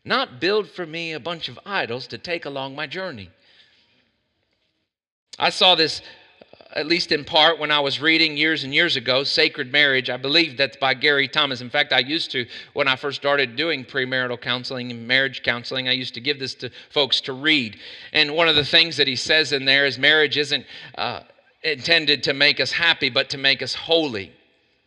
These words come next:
And this concept helped me understand some things. It, it prevents my spouse from, but one thing, right, and why I bring it into, to this context here, is that it prevents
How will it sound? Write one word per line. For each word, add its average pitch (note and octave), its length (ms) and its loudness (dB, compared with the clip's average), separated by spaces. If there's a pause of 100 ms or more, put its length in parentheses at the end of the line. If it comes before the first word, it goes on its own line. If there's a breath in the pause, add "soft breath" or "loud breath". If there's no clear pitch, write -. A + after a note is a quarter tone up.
(1800 soft breath)
And D3 140 -4
this F3 140 0
concept F3+ 520 0
helped E3 280 2
me C#3 140 2
understand D3+ 520 2
some C#3 160 -6
things. A2+ 320 -2
It, C#3 120 2
it D3+ 240 0
prevents E3 520 0
my D3+ 160 2
spouse C#3 640 2 (260 loud breath)
from, D3+ 420 2
but C#3+ 140 0
one G3+ 160 4
thing, C#3 380 2
right, C#3 320 0
and C#3 160 -2
why C#3 160 4
I - 20 6
bring C#3+ 240 2
it C3+ 80 4
into, C3 320 0 (120)
to B2 100 -6
this C#3+ 340 -2
context D#3 560 -2
here, D3 200 0 (260 loud breath)
is D#3 160 0
that E3+ 100 4
it D#3 180 2
prevents E3 760 0